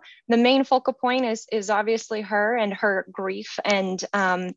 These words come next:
and how much you're forced to reckon with that in viewing this photo. But, uh, there's also still a lot of subtle movement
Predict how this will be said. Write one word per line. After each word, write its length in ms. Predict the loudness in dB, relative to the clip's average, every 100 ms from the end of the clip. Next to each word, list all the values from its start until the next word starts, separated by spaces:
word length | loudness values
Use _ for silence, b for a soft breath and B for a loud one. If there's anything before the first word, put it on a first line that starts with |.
| _
and 240 | 0 0 -2
how 180 | 0 0
much 280 | 2 0 -2
you're 80 |
forced 420 | 0 -2 -2 -4 -8
to 80 |
reckon 360 | -4 -4 -2 0
with 120 | 0 2
that 180 | 4 4
in 140 | 0
viewing 320 | -4 -2 0
this 200 | -2 -2
photo. 380 | 2 2 2 0 B B B
But, 240 | 2 2 0
uh, 160 | -2 0
there's 240 | 2 2
also 300 | 2 -2 -4
still 340 | -8 -2 0 0
a 20 |
lot 240 | 2 2
of 160 | 0 -4 -12 -20 _ -16
subtle 580 | 0 4 6 6 4 -2 _ _ -2
movement 600 | 0 0 -2 -4 -6 -8